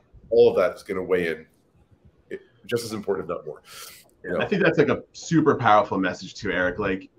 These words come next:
Speaker 2: you could be a seven eighty G mat score, but if you walk into that room and you re-, misrepresent yourself as a non-cultural fit, a person that's gonna be disruptive in the classroom, a person that's not gonna be a collaborator,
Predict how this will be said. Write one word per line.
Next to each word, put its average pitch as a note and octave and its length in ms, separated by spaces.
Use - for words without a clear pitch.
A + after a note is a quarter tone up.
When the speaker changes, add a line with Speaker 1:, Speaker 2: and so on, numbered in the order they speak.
Speaker 2:
you G#2+ 300
could D#3+ 240
be A2+ 480
a G2+ 340
seven C#3 540
eighty A#2 300
G G2+ 220
mat F2 260
score, C#2 460
but A2 100
if G#2 160
you E3+ 140
walk E3+ 260
into D3 220
that B2 260
room F#2+ 540
and G2 160
you A#2+ 160
re-, B2 220
misrepresent A2 720
yourself B2+ 640
as F#2+ 140
a F#2+ 60
non-cultural A2 800
fit, F#2+ 420
a - 60
person A2+ 340
that's G#2+ 160
gonna G#2+ 100
be G2+ 120
disruptive G2 480
in G2 80
the F#2+ 80
classroom, F#2 560
a - 60
person A2 300
that's G#2 120
not G2+ 240
gonna G2+ 100
be G2 100
a F#2+ 40
collaborator, F2+ 720